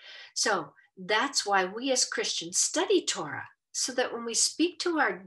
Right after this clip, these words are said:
Jewish brothers and sisters and relatives, family members, we speak their language. We understand where they're coming from. And this is why we have to know our Bibles backwards and forwards. Read through it every year. This is why at Calvary Chapel, they go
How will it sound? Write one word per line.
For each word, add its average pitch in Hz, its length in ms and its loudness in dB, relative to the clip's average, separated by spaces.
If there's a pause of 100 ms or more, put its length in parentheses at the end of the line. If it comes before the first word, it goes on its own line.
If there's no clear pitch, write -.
Jewish 247 640 0
brothers 220 420 0
and 202 100 -6
sisters 196 520 2
and 156 140 -10
relatives, - 640 -4 (920)
family 302 360 4
members, 135 640 -6 (340)
we 247 180 -4
speak - 360 0
their 359 160 2
language. 294 600 0
We 233 180 -4
understand 262 1040 -2 (160)
where 240 160 0
they're 240 160 -2
coming 277 440 -4
from. 143 300 -10 (500)
And 190 160 -10
this 214 200 0
is 240 180 -2
why 175 380 0
we 180 140 -8
have 165 220 -8
to 175 100 -8
know 190 220 -4
our 233 160 -4
Bibles 165 640 -6 (380)
backwards 180 400 -4
and 156 180 -10
forwards. 139 520 -12 (320)
Read 226 360 -2
through 208 180 0
it 175 100 2
every 175 200 -2
year. 180 200 0
This - 280 2
is - 80 -2
why 208 140 2
at 170 140 -4
Calvary 202 400 -2
Chapel, 202 460 -2
they 170 140 -6
go 175 300 0